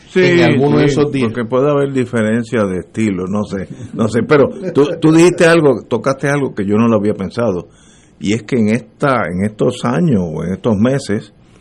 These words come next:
Speaker 1: se le qu-, quitó la acreditación al programa de neurocirugía,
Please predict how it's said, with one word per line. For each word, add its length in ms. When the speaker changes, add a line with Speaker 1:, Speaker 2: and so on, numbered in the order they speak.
Speaker 1:
se 340
le 320
qu-, 140
quitó 360
la 100
acreditación 960
al 200
programa 420
de 140
neurocirugía, 920